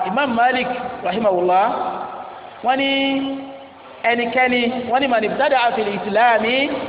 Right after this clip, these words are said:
bid'atan yaraha hasana. Imam Malik, rahimahullah,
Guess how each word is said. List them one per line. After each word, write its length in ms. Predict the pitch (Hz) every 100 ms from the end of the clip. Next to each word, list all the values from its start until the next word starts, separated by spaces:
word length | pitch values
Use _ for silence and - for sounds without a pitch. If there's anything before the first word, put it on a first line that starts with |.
| - - - - -
bid'atan 560 | 202 269 202 220 220 214
yaraha 680 | 208 190 202 233 202 208 226 247 254 247
hasana. 500 | 202 214 180 156 139 - - - - - - - - - -
Imam 240 | - 285 311
Malik, 280 | 277 285 269
rahimahullah, 680 | 233 214 240 202 190 196 214